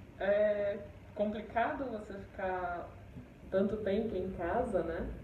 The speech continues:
Não poder sair, não poder tomar um sol, fazer outras coisas, é, é bem complicado. Mas é necessário, é um mal necessário, né? Porque isso evita que a gente fique doente,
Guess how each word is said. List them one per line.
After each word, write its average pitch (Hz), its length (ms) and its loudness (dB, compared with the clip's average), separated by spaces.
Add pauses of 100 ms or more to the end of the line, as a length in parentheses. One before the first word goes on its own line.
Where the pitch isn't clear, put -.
(220)
Não 170 100 -8
poder 175 260 -2
sair, 208 600 -2
não 190 140 -4
poder 185 840 -2 (220)
tomar 185 240 0
um 202 100 0
sol, 185 640 2 (260)
fazer 196 240 -2
outras 190 360 -2
coisas, 190 440 -4 (160)
é, 175 300 -4
é 180 60 -4
bem 185 200 -2
complicado. 247 720 -4 (640)
Mas 285 560 4 (320)
é 220 100 8
necessário, 240 680 4
é - 20 0
um 202 100 2
mal 208 180 6
necessário, 233 760 0
né? 175 260 -6 (160)
Porque 202 300 -10 (560)
isso 240 280 -4
evita 233 560 -2
que - 140 -6
a 262 60 0
gente 247 280 -4
fique - 220 -10
doente, 226 640 0